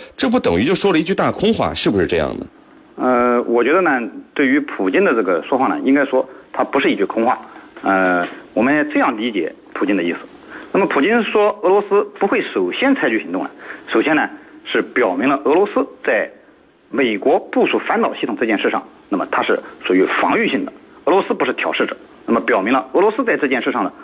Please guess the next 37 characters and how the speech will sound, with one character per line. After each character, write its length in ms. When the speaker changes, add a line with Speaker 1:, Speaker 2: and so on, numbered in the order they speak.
Speaker 2:
它 100
是 160
正 180
义 80
的 80
一 100
方， 200
对 40
吧？ 140
哎， 140
它 140
是 140
受 120
欺 180
负 100
的。 80
那 80
么 80
但 240
同 240
时 100
呢， 140
他 120
又 120
对 160
波 180
兰 180
和 160
罗 120
马 140
尼 60
亚 180
这 60
两 120
个 60
国 100
家 160